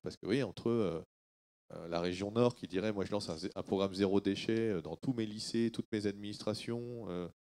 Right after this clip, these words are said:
toutes les entreprises publiques de la région Nord », c'est autre chose que, euh, le petit magasin zéro déchet associatif, euh, qui a ouvert l'année dernière, euh, fait de la vente en vrac, je sais pas où, à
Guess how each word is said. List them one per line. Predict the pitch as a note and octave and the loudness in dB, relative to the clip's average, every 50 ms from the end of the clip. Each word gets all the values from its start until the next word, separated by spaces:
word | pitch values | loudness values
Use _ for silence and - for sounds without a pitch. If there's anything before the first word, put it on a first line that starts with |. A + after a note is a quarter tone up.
| _ _ - | _ _ -6
toutes | - A#2 - | -4 0 2
les | A#2 A2 | 2 2
entreprises | A2 G#2 - A#2 G#2+ - A#2 G#2 - | 2 2 0 -2 0 0 -2 -2 -2
publiques | - A2+ G#2 G#2+ A#2 A#2 A#2 | 0 -2 0 2 0 0 2
de | G2 | 2
la | F2+ F2 | 0 0
région | E2+ F2 F2+ F#2+ A2 | 0 0 -2 -2 2
Nord », | C#3+ F3+ G3 - | 2 2 2 2
c'est | - F#2 | 0 2
autre | F2+ F2+ F#2 - | 2 2 2 2
chose | - D3 E3+ F3+ - _ - | 4 4 4 4 2 _ 0
que, | A#2 | 2
euh, | B2+ C#3 C3 G#2+ F2 E2+ E2 E2 - _ _ _ _ _ _ _ _ - | 4 6 6 6 4 2 0 -2 -6 _ _ _ _ _ _ _ _ -8
le | F2+ - - _ _ _ | -8 -8 -8 _ _ _
petit | - G#2 G2+ G2 | -8 -6 -6 -4
magasin | F2+ F2 E2+ - F#2 F#2 F#2 G2 A2 A2+ A#2 A2+ | -2 -4 -2 -2 -2 -2 -2 -2 -2 -2 0 0
zéro | G2+ F#2 F2 E2+ F2 E2+ | 0 0 2 2 2 2
déchet | E2+ F2 F2 - - A2+ A#2 A2+ A2+ | 2 0 -2 0 0 0 2 2 2
associatif, | G#2 F#2 E2 D#2 F2 F2+ - - - - - - - D#2+ D#2 - - | 2 0 -2 -2 -4 -4 -4 -4 -6 -6 -6 -6 -6 -6 -6 -4 -4
euh, | F2+ F2 | -6 -6
qui | - - F2 | -4 -6 -6
a | |
ouvert | E2+ E2+ F2+ A2+ A#2 | -4 -2 0 0 0
l'année | G#2+ F2+ E2+ | 0 -2 -4
dernière, | E2 E2+ F2 F#2 F#2+ A2 B2+ C3+ B2 | -4 -4 -6 -6 -6 -6 -6 -6 -4
euh, | G#2 F2 E2+ E2 E2 E2+ E2+ E2 F2 F#2+ - _ _ _ - | -4 -4 -4 -4 -4 -4 -6 -8 -10 -12 -18 _ _ _ -2
fait | A2+ | -2
de | G2+ | 0
la | G2 E2+ | 0 -4
vente | F2 F2 - - | -4 -6 -8 -6
en | F2 F2 | -6 -4
vrac, | F#2+ A2+ B2+ - | -2 -2 -2 -4
je | - F2+ | -6 -10
sais | - G#2+ | -8 -8
pas | - - F2+ | -4 -2 -2
où, | F#2 G#2 A#2 A#2+ G#2 | 0 0 0 -2 -2
à | F2+ | -4